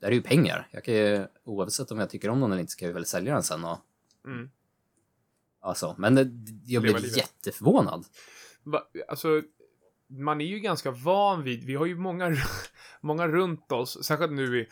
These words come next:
Speaker 2: sociala mediers tid,
Speaker 1: Mm.
Speaker 2: så är det väldigt många som använder, "Vi skulle aldrig göra det. Vi skulle aldrig göra det."
Speaker 1: Nej, det är så lågt.
Speaker 2: Ja, det är så <laughs> lågt. Att använda tävlingar som marknadsföring.
Speaker 1: Mm.
Speaker 2: Och vi har,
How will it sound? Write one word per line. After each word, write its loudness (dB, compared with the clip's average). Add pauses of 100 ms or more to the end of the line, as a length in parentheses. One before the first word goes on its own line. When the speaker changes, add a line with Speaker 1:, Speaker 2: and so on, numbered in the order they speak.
(120)
Speaker 2:
sociala -4
mediers -6
tid, -4 (120)
Speaker 1:
Mm. 8 (180)
Speaker 2:
så -4
är 0
det -2
väldigt 0
många -4
som -4
använder, -6
"Vi -6
skulle -12
aldrig -16
göra -18
det. -18 (320)
Vi -6
skulle -14
aldrig -16
göra -18
det." -20 (1160)
Speaker 1:
Nej, 0
det 4
är 4
så 10
lågt. -4 (140)
Speaker 2:
Ja, 4
det 0
är 12
så 4
<laughs> -
lågt. 0 (260)
Att 2
använda 6
tävlingar 4
som -2
marknadsföring. 0 (180)
Speaker 1:
Mm. 2 (400)
Speaker 2:
Och -2
vi 4
har, 6